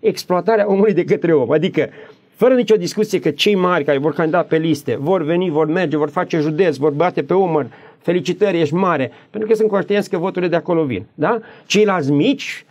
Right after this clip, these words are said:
uh, motivați de cei care vor fi pe liste la așa, uh, vor spune așa, „Bă, eu nu știu dacă muncesc pentru el, dar muncesc pentru mine.” Și implicit se va transfera. Va avea efect? Uh, întrebarea mea este dacă va avea efect la partidele mici. Cred că nu. De ce?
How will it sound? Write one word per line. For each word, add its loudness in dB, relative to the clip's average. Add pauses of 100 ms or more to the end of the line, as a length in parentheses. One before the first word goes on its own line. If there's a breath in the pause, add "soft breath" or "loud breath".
(160 soft breath)
uh, -4 (340)
motivați 0
de 0
cei 0
care 0
vor 2
fi -4
pe -2
liste 0
la 0
așa, -2 (280 loud breath)
uh, 2
vor 0
spune 0
așa, 0 (160)
„Bă, -2
eu 4
nu 2
știu -2
dacă -2
muncesc 0
pentru -2
el, 0
dar 2
muncesc 2
pentru 0
mine.” 2
Și -2
implicit 0 (140 loud breath)
se -4
va 4
transfera. -2
Va -2
avea 0
efect? 0 (500 soft breath)
Uh, -2 (280)
întrebarea 2
mea 4
este 0 (120)
dacă -2
va -2
avea -2
efect -2
la 0
partidele -2
mici. -4 (420 soft breath)
Cred 0
că 2
nu. -2
De 0
ce? 0